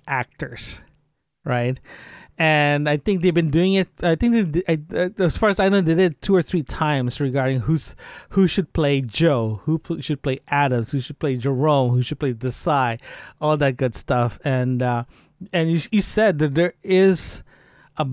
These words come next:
very big fan base with this series. Heck, you gave me a sticker and a patch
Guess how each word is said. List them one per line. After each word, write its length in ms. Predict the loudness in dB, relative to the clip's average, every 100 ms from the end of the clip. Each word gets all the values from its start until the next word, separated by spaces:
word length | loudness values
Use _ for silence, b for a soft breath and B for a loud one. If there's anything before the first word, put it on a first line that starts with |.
| -6 -12 _ _ _ _ -10
very 640 | -6 2 4 6 4 2 -2 -8 _ -2
big 580 | 4 4 4 2 -4 -14 b b b
fan 720 | -18 -16 -4 0 2 2 0
base 420 | 0 0 0 -4
with 100 | -4
this 140 | -4 -4
series. 560 | -4 -6 -8 -12 -14 _ B B B B
Heck, 320 | 0 0 -2
you 280 | -2 2 2
gave 360 | 2 2 4 4
me 220 | 4 4
a 40 |
sticker 480 | 2 0 0 2 0 2
and 160 | 0
a 60 | 0
patch 760 | -2 -2 -2 -2 -2 -4 -4